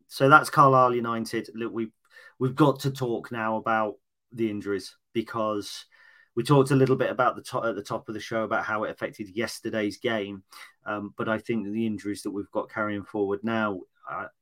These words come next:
are going to affect Lincoln City through until Christmas. So the news is, for those of you who haven't heard, and I'm absolutely certain there's nobody listening to this, uh, for whom this is going to be brand new information, but if it is, prepare yourself, brace yourself.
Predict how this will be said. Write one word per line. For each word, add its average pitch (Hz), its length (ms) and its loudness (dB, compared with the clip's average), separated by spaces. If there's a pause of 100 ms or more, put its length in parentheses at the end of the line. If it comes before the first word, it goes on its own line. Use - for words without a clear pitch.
(420)
are 101 140 -2
going 104 260 -2
to 104 140 -8
affect - 260 -4
Lincoln 98 260 -8
City 98 340 -12
through 101 520 0
until 101 300 -6
Christmas. - 680 -6 (560)
So - 160 -2
the 107 100 0
news 127 380 8
is, 123 200 2
for - 120 -8
those 110 240 0
of 95 80 -8
you 104 160 0
who 98 80 0
haven't 107 300 0
heard, 107 300 -4
and 98 80 -6
I'm 101 200 -6
absolutely 104 640 -4
certain 98 360 -4
there's 98 120 -8
nobody 101 380 -4
listening 98 380 -4
to 95 100 -12
this, - 480 -6
uh, 101 240 -6
for 98 180 -4
whom 101 240 -4
this 95 160 -8
is 95 80 -14
going 101 200 -4
to 92 40 -20
be 98 80 -8
brand 101 300 2
new 101 160 0
information, 104 640 -2
but 104 100 0
if 98 140 -2
it 104 100 2
is, 107 340 4 (500)
prepare 110 300 0
yourself, 107 520 2
brace 110 280 4
yourself. 104 460 0